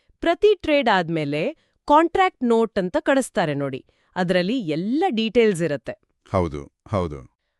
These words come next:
Speaker 1: ಮತ್ತೆ ನಮ್ಮ ಬ್ಯಾಂಕ್ ಅಕೌಂಟಿಂದ ಟ್ರೇಡಿಂಗ್ ಅಕೌಂಟಿಗೆ, ಟ್ರೇಡಿಂಗ್ ಅಕೌಂಟಿಂದ ಬ್ಯಾಂಕ್ ಅಕೌಂಟಿಗೆ ಹಣ ಟ್ರಾನ್ಸ್‌ಫರ್ ಮಾಡೋಕು ಅವರೇ ವ್ಯವಸ್ಥೆ ಮಾಡೋದು.
Speaker 2: ಓ, ಅದಕ್ಕೆ ಅವರು ಬ್ರೋಕರೇಜ್ ಅಂತ ಚಾರ್ಜ್ ಮಾಡ್ತಾರಲ್ಲ?
Speaker 1: ಹೌದು, ಅದಕ್ಕೆ ಬ್ರೋಕರೇಜ್ ಚಾರ್ಜ್ ಮಾಡೋದು.
Speaker 2: ಸರಿ, ಈಗ ನಾವು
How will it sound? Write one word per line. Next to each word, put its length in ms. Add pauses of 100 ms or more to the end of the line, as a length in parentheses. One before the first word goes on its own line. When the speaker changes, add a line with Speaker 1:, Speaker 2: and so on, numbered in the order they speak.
(160)
Speaker 1:
ಮತ್ತೆ 300
ನಮ್ಮ 260
ಬ್ಯಾಂಕ್ 420
ಅಕೌಂಟಿಂದ 640
ಟ್ರೇಡಿಂಗ್ 500
ಅಕೌಂಟಿಗೆ, 720 (340)
ಟ್ರೇಡಿಂಗ್ 420
ಅಕೌಂಟಿಂದ 580
ಬ್ಯಾಂಕ್ 360
ಅಕೌಂಟಿಗೆ 540
ಹಣ 320
ಟ್ರಾನ್ಸ್‌ಫರ್ 460
ಮಾಡೋಕು 400
ಅವರೇ 380
ವ್ಯವಸ್ಥೆ 400
ಮಾಡೋದು. 600
Speaker 2:
ಓ, 520 (320)
ಅದಕ್ಕೆ 380
ಅವರು 220
ಬ್ರೋಕರೇಜ್ 580
ಅಂತ 140
ಚಾರ್ಜ್ 340
ಮಾಡ್ತಾರಲ್ಲ? 500
Speaker 1:
ಹೌದು, 680
ಅದಕ್ಕೆ 340
ಬ್ರೋಕರೇಜ್ 460
ಚಾರ್ಜ್ 360
ಮಾಡೋದು. 400 (260)
Speaker 2:
ಸರಿ, 540
ಈಗ 160
ನಾವು 580